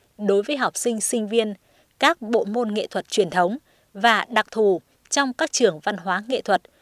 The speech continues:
quy định tại khoản hai, điều hai, quyết định số tám mươi hai hai không không năm Q D T T G ngày mười tám tháng tư năm hai nghìn không trăm linh năm của Thủ tướng Chính phủ về chế độ ưu đãi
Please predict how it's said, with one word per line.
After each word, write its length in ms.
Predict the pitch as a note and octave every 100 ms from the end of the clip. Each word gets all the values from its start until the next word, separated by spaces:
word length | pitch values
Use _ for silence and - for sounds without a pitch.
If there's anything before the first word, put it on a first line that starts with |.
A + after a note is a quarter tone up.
| _ _ _
quy 160 | D4
định 220 | C4+ B3+ -
tại 180 | A3 G3+
khoản 280 | - G3+ D#3
hai, 380 | E3+ A3+ G#3+ -
điều 220 | A#3+ F#3
hai, 380 | E3 A3 A3 G#3 - _ _ _ _
quyết 200 | D#4+ -
định 220 | C4 -
số 260 | - F#3+ F#3+
tám 180 | G#3 G3
mươi 100 | B3+
hai 280 | A#3+ A#3+ A3+ - _
hai 260 | _ A#3+ A3+
không 200 | - A3
không 220 | - G#3
năm 200 | A3 A3 - _ _
Q 160 | A#3+ A3+
D 260 | A3 G#3
T 140 | A3+ G#3+
T 40 | G#3
G 60 | G#3 G#3+ G3+ - _ _ _ _
ngày 220 | G#3 G#3+
mười 140 | G3+ G3
tám 280 | G3+ G3+
tháng 200 | A3+ A#3
tư 260 | A#3+ C#4+ C#4
năm 180 | B3+ C#4
hai 140 | C4
nghìn 220 | A#3 F#3+
không 180 | D#3 A3
trăm 180 | A3 A3
linh 120 | A3
năm 220 | A#3 A3+ G#3 _ _ _
của 200 | A3+ F3+ -
Thủ 160 | A3
tướng 300 | - F#3+ F#3
Chính 200 | - A3
phủ 320 | - D4 F#3 - _ _ _ _
về 260 | G#3+ G#3+
chế 200 | G3 A3+
độ 200 | A#3 C#4+ -
ưu 140 | C4
đãi 320 | A3+ A3+ C4